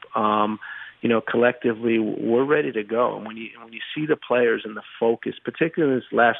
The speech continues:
tournament, the Nations League, it, it was just, you could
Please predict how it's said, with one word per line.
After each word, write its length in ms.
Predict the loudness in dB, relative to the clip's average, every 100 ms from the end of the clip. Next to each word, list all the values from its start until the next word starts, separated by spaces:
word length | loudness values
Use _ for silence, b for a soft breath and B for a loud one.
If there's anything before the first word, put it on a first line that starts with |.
| -4
tournament, 320 | -2 0 0
the 80 | -2
Nations 460 | 0 0 0 -4 -4
League, 200 | -2 -2 _ b b _ _ -8
it, 180 | 0 2
it 60 |
was 180 | 2 0
just, 300 | -2 -2 -4 -8 -18
you 180 | -8 -8
could 180 | -6